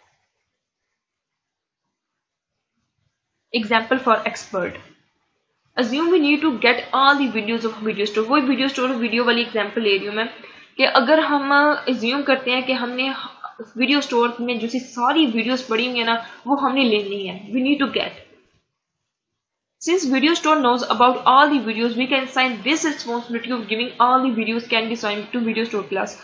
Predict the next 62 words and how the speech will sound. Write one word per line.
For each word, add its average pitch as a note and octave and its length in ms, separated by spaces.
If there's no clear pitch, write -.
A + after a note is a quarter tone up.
हमने D4+ 220
ये F4 100
देखना A3 400
है A#3+ 80
कि C#4 140
video C#4 420
को C#4 260
लेनी A#3+ 460
है, B3 60
हाँ, A#3 200
सारी C4 220
videos C4 280
जो B3+ 140
सी B3+ 100
वीडियो B3 180
store B3+ 200
में C4 120
पड़ी B3+ 140
हुई C4 100
है C4 60
ना, C4 180
वो, A3 80
वो A#3+ 160
videos A#3 280
हमें A#3 140
चाहिए, G3 380
ठीक A3 140
है। A#3 280
हमने D4+ 200
ये D#4 180
देखना B3 300
है B3+ 60
कि D4 100
video C4 380
store B3 280
के C#4+ 80
पास B3+ 240
सारी C#4+ 480
information B3+ 560
है, A3+ 420
वो C4 100
उसके C#4 220
पास C#4+ 280
सारी D4+ 240
information B3+ 480
है, B3 60
वो B3 100
सब C#4+ 240
कुछ C4+ 120
जानता A3 360
है C#4 60
videos A#3+ 280
के B3+ 80
बारे G#3+ 260
में, G#3+ 100
क्योंकि A#3+ 200
उसके C4+ 200
बीच B3 240
में C#4+ 120
content C4+ 480
जो A3 120
है, G#3 140